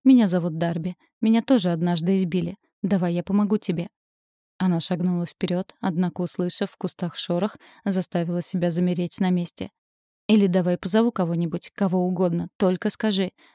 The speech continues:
Ты оставайся здесь, пусть за тобой приедут». Она мельком увидела в кустах худое, покрытое синяками лицо и длинные светлые волосы. «Мне нельзя в ту сторону, куда ты едешь. Меня заметят».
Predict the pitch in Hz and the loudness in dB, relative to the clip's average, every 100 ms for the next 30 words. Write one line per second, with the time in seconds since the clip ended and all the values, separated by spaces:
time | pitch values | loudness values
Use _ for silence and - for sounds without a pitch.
0 | _ 285 - 196 180 - 226 185 170 - | _ 0 2 0 0 0 0 0 -4 -6
1 | - 262 - 175 175 185 180 175 226 214 | -2 -2 -2 -4 -2 -2 -2 0 2 2
2 | 165 170 - _ _ _ _ _ _ _ | 0 -4 -10 _ _ _ _ _ _ _
3 | 185 180 214 269 - 220 185 190 214 202 | -2 0 0 -2 2 2 2 0 0 0
4 | - 170 - 180 - - 190 180 175 196 | -4 -16 -6 -8 -8 -4 0 0 -2 -4
5 | - - - 175 - 175 - 175 175 175 | -8 -8 -6 -6 -4 -4 -2 -4 -2 -2
6 | 175 175 170 - 185 214 180 180 185 185 | -2 -2 -6 -4 -2 0 0 0 0 -2
7 | - 175 170 185 180 170 170 170 - 196 | -4 -6 -4 -2 -2 -2 -4 -6 -10 -14
8 | _ _ _ _ _ _ - 214 190 202 | _ _ _ _ _ _ 4 6 6 4
9 | 196 185 - - - 180 180 175 - 175 | 2 0 -2 -8 -6 -6 -4 -4 -4 -6
10 | - 180 175 180 - - 214 180 180 214 | -4 -6 -6 -8 -6 2 4 4 2 2
11 | 208 - | 0 -6